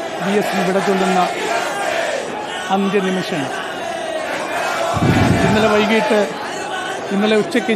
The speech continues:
ശേഷം സെക്രട്ടേറിയറ്റിൽ നിന്ന് തുടങ്ങിയ വിലാപയാത്ര രാത്രി ഒൻപത് മണിക്ക് ആലപ്പുഴയിൽ എത്തും എന്നാണ് പാർട്ടി പ്രതീക്ഷിച്ചതെങ്കിൽ റോഡരികിൽ കാത്തുനിന്ന മനുഷ്യർ മനുഷ്യമതിൽ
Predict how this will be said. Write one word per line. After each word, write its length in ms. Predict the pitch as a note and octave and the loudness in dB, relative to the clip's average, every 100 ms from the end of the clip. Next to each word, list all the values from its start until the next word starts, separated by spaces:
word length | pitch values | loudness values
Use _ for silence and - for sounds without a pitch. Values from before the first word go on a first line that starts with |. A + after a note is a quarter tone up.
| A3 | 2
ശേഷം 300 | F#3+ - - - - - - - - - - - - | 0 0 -4 -4 -4 -2 -2 -2 -2 -2 -4 -6 -2
സെക്രട്ടേറിയറ്റിൽ 600 | G#3+ A3 G3+ A3 G#3 G#3 G#3+ | 0 0 2 2 2 2 2
നിന്ന് 200 | G#3 G#3 G3+ - - - - | 4 4 2 -2 -8 -4 2
തുടങ്ങിയ 320 | G#3+ G#3+ G#3+ G3+ | 2 4 2 2
വിലാപയാത്ര 640 | G3+ G#3 G3+ F#3+ E3+ C#3+ B2+ - - - F#3+ | 4 4 6 4 4 0 -4 -4 -4 -4 2
രാത്രി 280 | G3 G#3 G3+ G#3 | 4 4 2 4
ഒൻപത് 320 | G#3 G#3+ G#3+ G#3 | 4 4 4 2
മണിക്ക് 260 | G3+ G#3 G3+ | 2 4 4
ആലപ്പുഴയിൽ 520 | G#3 - G#3 G3+ F#3+ - - - G#3 | 4 2 2 4 2 0 -4 -2 -2
എത്തും 220 | - G#3+ G#3 | 2 0 2
എന്നാണ് 280 | G#3 G3+ G3 F#3+ | 2 4 2 4
പാർട്ടി 260 | G3 G3+ A3+ | 2 2 0
പ്രതീക്ഷിച്ചതെങ്കിൽ 760 | F#3+ G3 G3 G3+ G#3 F#3 E3+ C#3+ - - - - - - - - F3+ | 0 2 0 0 0 0 0 0 -2 -4 -2 -2 -2 -2 -2 -2 2
റോഡരികിൽ 460 | G3+ G#3 G3+ G#3 G3+ | 4 4 4 2 2
കാത്തുനിന്ന 520 | G#3 G3+ G#3 G3+ G3+ G3 G3+ - - - - - - | 2 2 2 2 2 2 0 -4 -6 -6 -6 -6 -2
മനുഷ്യർ 460 | G3 G#3 - F#3 C#3+ - - - - - - - - - - - - - | 0 0 0 0 -2 -4 -6 -6 -6 -4 -4 -4 -4 -4 -2 -2 -2 0
മനുഷ്യമതിൽ 640 | G3+ G#3+ - A#3 A3 G#3 | 2 2 2 2 2 4